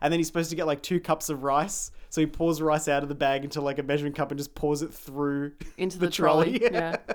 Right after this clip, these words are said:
Speaker 1: Like, they've got no idea what's
Speaker 2: Classic.
Speaker 1: going on. It's so funny. And then they end up leaving all the food at the supermarket at the <laughs> end.
Speaker 2: Yeah.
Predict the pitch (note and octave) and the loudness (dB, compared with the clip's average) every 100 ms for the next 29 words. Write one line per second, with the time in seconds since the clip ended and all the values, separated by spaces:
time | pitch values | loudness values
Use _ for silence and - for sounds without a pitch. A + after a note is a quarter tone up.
0 | - - - - - - - D#3+ F3 F#3+ | -8 -20 -20 -20 -20 -20 -2 2 4 4
1 | D#3+ E3 D3+ D3 D3 C#3+ C3+ C#3+ B2 A2 | 2 6 8 8 6 2 0 -2 -2 -4
2 | G#2+ - - - - - - C#3+ - - | -10 -14 -20 -20 -20 -18 -6 -4 -2 4
3 | D#3 D#3 D3+ A#2+ G2+ - - D3 F#3 G3+ | 6 6 2 -4 -6 -14 -4 0 2 2
4 | G3+ G3 F#3 D#3+ E3+ D#3+ D#3+ - D#3 E3 | 2 2 2 4 4 4 2 0 2 2
5 | E3 D#3 D3 C#3+ - D3 D3+ D3+ D#3+ D#3 | 2 -2 0 -4 -2 0 4 4 4 2
6 | D#3 D#3 D3 G#3 G#3 - - - - D3 | 2 2 2 2 2 0 -4 -20 -18 -12
7 | C#3+ D3 | -8 -10